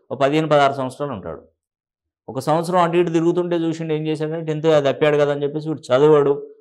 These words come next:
వాడికి ఇన్‌స్టా, అదే మన సప్లిమెంటరీ కూడా ఇస్తే పాస్ కాలేదు. ఇప్పుడు పా-,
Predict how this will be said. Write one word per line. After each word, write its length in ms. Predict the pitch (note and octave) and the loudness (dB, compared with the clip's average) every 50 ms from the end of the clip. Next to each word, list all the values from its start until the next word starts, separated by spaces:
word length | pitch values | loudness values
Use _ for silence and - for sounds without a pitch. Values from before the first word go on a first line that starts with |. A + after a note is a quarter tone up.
| _ - | _ -10
వాడికి 200 | A#2+ A#2+ A#2+ B2 | -8 -6 -6 -4
ఇన్‌స్టా, 380 | B2 C3 C3+ - - D#3+ C#3+ C3+ | -4 -6 -6 -4 -2 0 0 0
అదే 260 | A#2+ A#2+ A#2 A#2 A2+ | 0 0 0 0 -2
మన 480 | A2 A2+ A2+ A2+ A2 G#2+ G#2 G#2 G#2 G#2 - | -2 -4 -4 -2 -2 -2 -2 -4 -4 -6 -6
సప్లిమెంటరీ 440 | B2 C3 D3 D3+ D#3+ D#3 D#3 D3+ | -4 -2 -2 -2 -2 -2 -2 -2
కూడా 140 | D3+ D3+ D3 | -2 -4 -4
ఇస్తే 340 | C#3+ C#3 - F#3+ F#3+ D#3 B2+ | -6 -6 -6 -4 -4 -4 -4
పాస్ 300 | - - B2+ C3 C3 C3+ | -2 0 0 0 0 0
కాలేదు. 420 | B2+ A#2 G#2 F#2+ F#2 F2+ E2+ - - _ _ _ _ _ - | -2 -2 -2 -4 -6 -8 -10 -14 -16 _ _ _ _ _ -6
ఇప్పుడు 160 | B2 C3 B2+ | -4 -4 -2
పా-, 400 | B2 B2+ A#2+ A#2 G#2+ G2 G2+ G2 | -2 0 0 0 0 -2 -4 -6